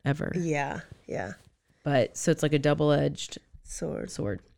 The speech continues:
Speaker 2: I think when you, um, testify or you're, yeah, when you're a witness, you can't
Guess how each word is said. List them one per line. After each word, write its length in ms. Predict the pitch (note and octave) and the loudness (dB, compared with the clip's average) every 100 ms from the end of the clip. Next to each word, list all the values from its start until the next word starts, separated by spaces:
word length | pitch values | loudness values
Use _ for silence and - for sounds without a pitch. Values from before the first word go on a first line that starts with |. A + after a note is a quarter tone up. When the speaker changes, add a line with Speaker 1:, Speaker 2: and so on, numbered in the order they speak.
| _ _ _ _ - - - | _ _ _ _ -20 -20 -4
Speaker 2:
I 80 | - | -2
think 240 | F3+ C#4 C4+ | 2 2 4
when 160 | C4+ | 4
you, 540 | A#3 A3 G#3+ G#3+ G#3+ - | 6 8 10 10 8 6
um, 640 | G3 G3 F#3 F3+ E3+ E3+ F3+ - - _ _ _ _ | 4 6 8 6 6 2 -4 -10 -20 _ _ _ _
testify 1160 | - - B3+ - A#3+ - F#3+ E3 D#3+ D#3+ F3 A#3 B3 _ _ _ _ _ _ _ | -2 2 2 2 -2 2 4 6 6 6 4 2 -2 _ _ _ _ _ _ _
or 200 | F#3 F#3 | 6 6
you're, 480 | F#3 F#3 F3+ F3 F3 | 6 8 8 8 6
yeah, 260 | - G3+ F#3+ | 6 6 6
when 180 | F#3+ | 6
you're 100 | F#3 F3 | 6 6
a 40 | |
witness, 580 | F3 A3 A#3 F#3+ F#3 - | 6 2 4 4 4 0
you 100 | G3 | -4
can't 480 | F3 - G#3 G#3+ G3+ | -4 0 4 4 4